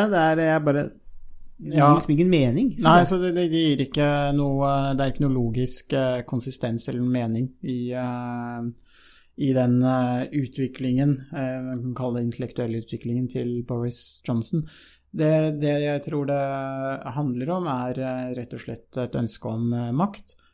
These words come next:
Speaker 2: Eh, Brexit var en sak som, eh,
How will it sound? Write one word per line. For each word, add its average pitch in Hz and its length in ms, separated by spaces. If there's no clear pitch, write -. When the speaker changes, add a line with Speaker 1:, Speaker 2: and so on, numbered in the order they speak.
Speaker 2:
Eh, 135 460
Brexit - 520
var 131 280
en 139 140
sak 135 460
som, 127 420
eh, 123 460